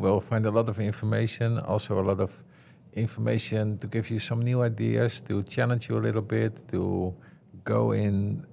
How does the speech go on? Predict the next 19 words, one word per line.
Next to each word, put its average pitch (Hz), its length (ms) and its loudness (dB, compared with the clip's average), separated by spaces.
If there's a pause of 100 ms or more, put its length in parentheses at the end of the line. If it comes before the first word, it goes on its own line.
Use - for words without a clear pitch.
(140)
uh, 98 140 0
levels 101 380 0
that 92 160 -4
you 107 100 0
have 101 140 0
never 107 260 -2
thought 104 300 -2
that 101 160 -6
were 104 180 0
possible 107 480 -2
with 101 140 0
dogs. 107 300 0
There 95 80 0
are 95 180 2
also 95 300 -4
some 87 200 -8
videos 104 400 -2
over 101 220 -2
there, 104 320 0